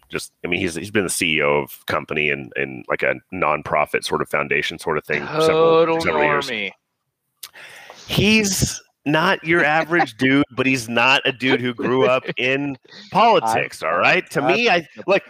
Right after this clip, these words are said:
Speaker 1: the way I
Speaker 2: funny.
Speaker 1: see it is, like, I talk to Andrew Yangs, like,
Speaker 2: That's funny.
Speaker 1: every day. So to me, he seems somewhat normal. You know what I mean?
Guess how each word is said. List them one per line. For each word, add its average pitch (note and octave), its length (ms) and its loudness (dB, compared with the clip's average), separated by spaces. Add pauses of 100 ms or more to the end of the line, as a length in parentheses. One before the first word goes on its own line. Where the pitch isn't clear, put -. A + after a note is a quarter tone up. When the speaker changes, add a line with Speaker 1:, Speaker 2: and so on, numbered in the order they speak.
(120)
Speaker 1:
the E3+ 80 2
way A3+ 180 4
I F#3+ 100 6
Speaker 2:
funny. G#3+ 80 2
Speaker 1:
see A3+ 260 -2
it A#3 100 2 (100)
is, D3 200 0
like, B2+ 200 2
I B2 120 6
talk C#3+ 280 -2
to - 160 -4
Andrew A2 380 0
Yangs, F2+ 380 0
like, E2 140 2
Speaker 2:
That's - 120 -12
funny. E2 200 0
Speaker 1:
every C#2+ 200 -6
day. D2+ 240 -2 (120)
So - 200 -4
to - 120 -8
me, C#3+ 240 2
he G#2+ 140 -4
seems F#2+ 540 -4
somewhat F#2+ 480 -2
normal. A1+ 360 -12 (340)
You E2 60 -8
know E2 80 0
what D2 100 0
I C#2 40 -2
mean? D2+ 180 -4